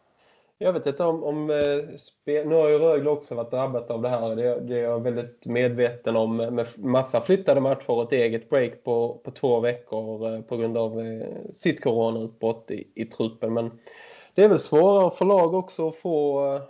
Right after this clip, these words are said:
spelare är vana vid att ha en viss typ av rytm under en säsong med, med matcher och, och träningar och allt vad det nu innebär. Ehm,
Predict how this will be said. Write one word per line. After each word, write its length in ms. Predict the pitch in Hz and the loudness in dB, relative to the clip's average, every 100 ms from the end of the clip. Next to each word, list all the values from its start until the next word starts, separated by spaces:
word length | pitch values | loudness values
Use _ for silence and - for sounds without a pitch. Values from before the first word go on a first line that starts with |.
| _ _ - 185 - - 92 | _ _ -20 -20 -18 -18 -20
spelare 560 | - - 180 175 143 | -8 0 2 4 2
är 40 | 135 | 4
vana 320 | 147 165 170 | 2 2 0
vid 120 | 151 | -2
att 60 | 151 | 0
ha 80 | |
en 120 | 156 147 | -2 -2
viss 240 | 147 - | -8 -4
typ 300 | 160 147 - | -2 -2 -2
av 420 | 135 127 127 131 | -2 -2 -4 -4
rytm 440 | 151 139 - 135 120 | -4 -4 -10 -8 -2
under 300 | 120 123 127 | 0 0 -4
en 60 | |
säsong 560 | 127 135 - 151 120 117 | -6 -6 2 2 2 -4
med, 320 | 120 120 135 | -4 -4 -4
med 100 | 123 | -4
matcher 360 | 131 139 - 123 | -4 -6 -6 -2
och, 580 | 120 113 117 117 113 | -2 -2 -4 -4 -6
och 100 | 117 | -10
träningar 640 | 110 135 135 131 117 113 113 | -4 -2 0 -2 -4 -6 -6
och 140 | 117 | -2
allt 160 | 120 117 | -2 -4
vad 100 | 120 | -4
det 80 | 120 | -2
nu 80 | |
innebär. 800 | 117 120 110 110 110 113 113 110 | -2 -4 -4 -6 -8 -8 -6 -6
Ehm, 240 | 113 117 | -6 -8